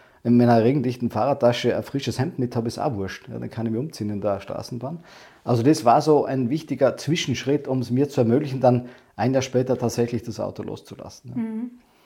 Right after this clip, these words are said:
Speaker 1: Also, und ich, und erstaunlich, aber ich kann mich immer noch freuen über, über ein, ein, ein, eine schöne technische Lösung, ne? Das gibt einfach, äh, wunderschöne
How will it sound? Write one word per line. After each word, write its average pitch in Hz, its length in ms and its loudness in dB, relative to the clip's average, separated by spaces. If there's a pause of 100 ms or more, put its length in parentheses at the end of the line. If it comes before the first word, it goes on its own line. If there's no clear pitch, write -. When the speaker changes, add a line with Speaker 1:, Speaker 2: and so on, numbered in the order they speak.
(360)
Speaker 1:
Also, 131 580 2
und 147 280 0
ich, - 340 -4 (120)
und 117 180 -2
erstaunlich, 117 440 0
aber 131 100 0
ich 127 100 0
kann 127 140 2
mich 120 120 6
immer 160 120 6
noch 113 100 6
freuen 139 300 2
über, 104 380 2 (140)
über 101 360 -6 (360)
ein, 101 240 -4
ein, 101 200 -6
ein, 98 180 -6
eine 104 160 -8
schöne 117 340 0
technische 107 380 -4
Lösung, 113 320 -2
ne? 113 80 -2
Das 113 180 -6
gibt 123 200 -8
einfach, 101 300 -10
äh, - 40 -16 (220)
wunderschöne 113 720 -2